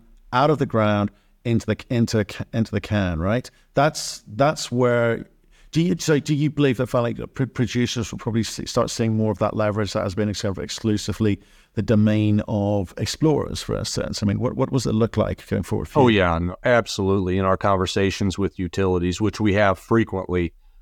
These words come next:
Speaker 2: uh, you know, they're indicating that they want diversity. They want pounds from, uh, proven mines, uh, from safe jurisdictions. So the contracts we've been signing, as I indicated earlier, they're at escalated prices,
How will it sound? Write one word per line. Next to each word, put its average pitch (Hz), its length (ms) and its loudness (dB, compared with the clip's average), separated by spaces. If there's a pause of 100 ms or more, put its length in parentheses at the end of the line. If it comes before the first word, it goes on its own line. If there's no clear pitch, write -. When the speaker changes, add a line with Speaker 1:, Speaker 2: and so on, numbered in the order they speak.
(160)
Speaker 2:
uh, 92 240 2
you 92 160 0
know, 90 80 2
they're 95 180 2
indicating 92 540 2
that 87 140 0
they 95 100 0
want 92 240 0
diversity. 92 580 0
They 92 180 2
want 92 240 0
pounds 98 380 2
from, 92 520 2
uh, 87 100 2 (220)
proven 107 420 2
mines, 95 640 0 (440)
uh, 95 240 4
from 95 240 -4
safe - 420 0
jurisdictions. 98 800 0
So 92 400 2 (280)
the 101 60 -4
contracts 98 580 0
we've 101 200 0
been 92 160 0
signing, 92 560 0
as 92 160 0
I 90 60 2
indicated 90 500 0
earlier, 92 420 2
they're 90 220 2
at 87 140 2
escalated 82 540 -4
prices, 90 600 -2